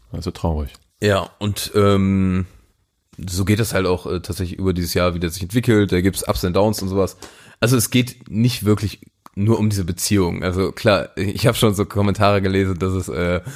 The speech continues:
Speaker 2: so richtig verrissen wird wie so eine Art, äh, weirde Love Story oder sowas. <laughs> Und das kann, ich kann die Kritik verstehen, ja.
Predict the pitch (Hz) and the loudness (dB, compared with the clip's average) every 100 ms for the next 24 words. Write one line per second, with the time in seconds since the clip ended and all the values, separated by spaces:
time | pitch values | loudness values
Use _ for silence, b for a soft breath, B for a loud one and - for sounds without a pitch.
0 | B 127 104 98 87 85 95 98 87 - | B -14 -6 -2 -2 -4 -4 -2 -2 -4
1 | 92 92 80 92 90 92 90 90 - 90 | -2 -2 -2 -6 -4 -2 -2 -2 -2 -2
2 | 90 - 101 107 98 101 98 101 110 - | -2 -2 0 2 2 0 0 2 2 0
3 | - 87 92 104 101 98 98 127 - - | -4 -2 0 0 0 0 2 0 0 -2
4 | 170 - - - - _ - 226 220 - | -2 -4 -6 -18 -20 _ -10 -2 -2 2
5 | 120 113 139 127 123 123 127 - 113 110 | 2 2 2 0 2 2 2 0 0 0
6 | 104 98 107 123 95 95 | -4 0 0 2 0 -4